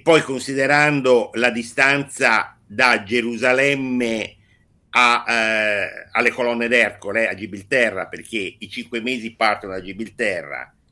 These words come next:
e il Monte del Purgatorio è opposto a Gerusalemme, ven fuori qualcosa come ventimila chilometri, che è esattamente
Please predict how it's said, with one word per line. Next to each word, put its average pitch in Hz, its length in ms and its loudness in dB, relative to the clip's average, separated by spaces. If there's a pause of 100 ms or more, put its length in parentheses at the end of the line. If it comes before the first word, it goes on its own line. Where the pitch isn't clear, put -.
(140)
e 151 400 -6
il 101 760 -6
Monte 135 580 -2
del 101 140 -10
Purgatorio 110 920 -4 (140)
è 104 120 -6
opposto 107 880 -8
a 104 120 -4
Gerusalemme, 98 920 -4 (640)
ven 175 220 4
fuori 143 280 6
qualcosa 127 540 2
come 107 160 -6
ventimila 101 520 -4
chilometri, 107 760 -2
che 180 180 4
è 147 60 6
esattamente 113 1120 -2